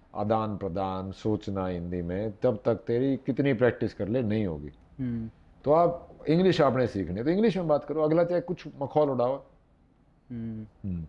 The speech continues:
Speaker 2: तो फिर ये आपको कितना लगता है कि जो लाइफ का एक्सपीरियंस है,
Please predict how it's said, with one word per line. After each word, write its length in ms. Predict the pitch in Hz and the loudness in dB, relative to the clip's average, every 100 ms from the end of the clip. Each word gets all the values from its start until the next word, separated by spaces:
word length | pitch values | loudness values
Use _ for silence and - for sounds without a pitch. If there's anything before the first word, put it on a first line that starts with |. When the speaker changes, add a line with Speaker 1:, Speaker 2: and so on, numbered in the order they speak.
| _ - - | _ -18 -2
Speaker 2:
तो 100 | 170 | 2
फिर 200 | 185 202 | 4 4
ये 380 | 214 214 208 165 - - | 6 6 4 0 -12 -2
आपको 340 | 170 196 196 208 | 2 2 2 0
कितना 300 | 202 214 208 | 0 0 2
लगता 320 | 202 - 196 | 2 2 0
है 80 | 185 | 0
कि 100 | 196 | -2
जो 120 | 180 | 0
लाइफ 320 | 170 180 - | 2 2 2
का 120 | 208 | 0
एक्सपीरियंस 720 | 185 - 185 185 196 170 131 | -2 -2 -2 2 2 0 -4
है, 160 | 110 | -6